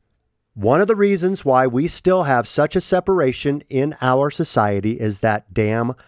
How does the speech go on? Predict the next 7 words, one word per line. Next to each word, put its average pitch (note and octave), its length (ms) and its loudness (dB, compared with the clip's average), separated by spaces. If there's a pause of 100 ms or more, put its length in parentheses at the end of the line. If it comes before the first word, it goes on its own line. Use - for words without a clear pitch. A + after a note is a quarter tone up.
(120)
hyphen. A2 580 -2 (1400)
African B2 480 0
American, G2+ 600 -2 (160)
Italian C3+ 500 2
American, G#2 600 -4
Mexican C#3 520 0
American, G#2+ 600 -2